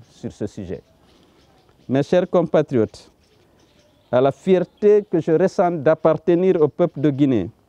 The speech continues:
vient s'arrimer ma volonté farouche de poursuivre le combat sans relâche, avec la détermination de ceux et celles qui, même dans les moments de doute,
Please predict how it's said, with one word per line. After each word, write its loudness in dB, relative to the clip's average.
vient 0
s'arrimer 2
ma 0
volonté -4
farouche -2
de -2
poursuivre -6
le 0
combat -2
sans -4
relâche, -2
avec -2
la 2
détermination 0
de -4
ceux -6
et 2
celles 0
qui, -8
même 0
dans 2
les 2
moments 0
de -2
doute, -2